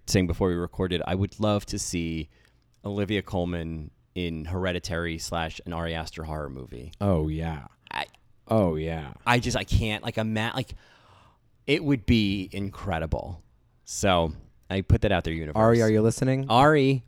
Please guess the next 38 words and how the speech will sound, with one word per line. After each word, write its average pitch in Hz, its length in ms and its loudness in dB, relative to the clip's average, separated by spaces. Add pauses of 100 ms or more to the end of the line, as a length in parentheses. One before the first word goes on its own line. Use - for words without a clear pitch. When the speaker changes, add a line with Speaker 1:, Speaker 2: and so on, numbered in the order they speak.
Speaker 1:
are 113 140 4
you 127 100 6
out 131 240 4
there? 160 340 4 (320)
Um, 127 580 -2 (760)
Speaker 2:
<laughs> - 800 -14
Speaker 1:
Ari. 107 300 -6 (1800)
Anyway, 104 260 4
that's 117 240 2
this 117 160 -6
episode. 95 440 0
We're 104 80 0
done. 92 380 0
Um, 123 320 4 (240)
so, 147 580 4
uh, 117 360 -2 (800)
I, 165 420 -2 (1160)
I'm 143 200 0
very 139 300 2
excited 98 500 -4
to 98 100 -8
get 95 160 -2
into 92 220 -6
season 90 320 -8
two 90 240 -4
because 92 320 -2
I 92 140 -4
feel 110 300 -4
like 98 200 -2
what 92 180 0
we 107 160 -2
see 110 560 -2
at - 100 -8
the, - 80 -8
in 95 180 -2
this 85 160 0
episode, 85 600 -2
like, 92 140 -4